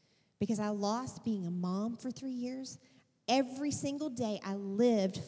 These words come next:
for, "God, help me make it until bedtime." The next day, "God, just please help me make it till bedtime." Every single day. And then I began my theological crisis,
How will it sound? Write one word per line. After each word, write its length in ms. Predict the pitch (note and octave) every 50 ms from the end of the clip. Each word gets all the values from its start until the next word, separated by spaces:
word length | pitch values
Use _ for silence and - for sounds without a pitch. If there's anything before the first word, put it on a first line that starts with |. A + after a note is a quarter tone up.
| -
for, 460 | - G#3+ G3+ F#3+ F#3 F3 E3+ E3+ E3+ - - - - - _ _ _ _ _ _ _ _ _ _ -
"God, 340 | A3 G3 F#3 E3 E3 F3
help 320 | F3+ - - G#3+ F#3+ F3 G3+
me 160 | F#3+ F#3+ F#3+
make 300 | F#3+ F#3 E3+ E3+ F3 F3+
it 120 | E3+ - -
until 280 | F3+ F#3 - - E3
bedtime." 680 | D#3 - - E3 D#3 - - - D#3+ D3 D3 C#3+ D3 - _ _ _ _ _ _ _ _ _ _ _ _ _ _ _ _ _ _ -
The 80 | E3+ E3+
next 400 | F3 F3 E3+ D#3+ F3 - - -
day, 340 | F#3 F3 D#3+ D#3 E3+ E3 - _ - _ _ _ _ _ _
"God, 280 | - - - - - -
just 260 | - G3 - - -
please 220 | - G3+ F#3+ -
help 200 | - F#3+ - -
me 100 | F3+ F3+
make 220 | F3 D#3+ D3 - -
it 100 | - -
till 120 | - F3
bedtime." 540 | E3+ - D#3+ D#3 - - - E3 D#3+ E3 - _ _ _ _ _ _ _ _ _ _ _ _ -
Every 540 | G#3+ G#3+ A3 G3 G3+ G#3 A3 A3 A3+ A3+
single 360 | A3 - - B3 B3 B3 B3 A#3+
day. 400 | A#3 A3 A3 A#3 A3 - - - _ _ - - - _ _ _ -
And 240 | A#3+ B3 B3 A#3 A#3
then 200 | E4 G4 G#4 G#4
I 100 | G4+ G4+ G4
began 580 | F#4 C#4 C4+ D#4 E4+ D#4 C#4+ C#4 C#4 C#4 C#4 - - - - - _ _ -
my 200 | G#3+ G3+ G3+ G#3 - - -
theological 680 | A#3 B3 B3+ A3 F#3+ F3 E3+ E3+ F3 F3 - - E3 D#3+
crisis, 760 | - - - - - - - - - - - - - - -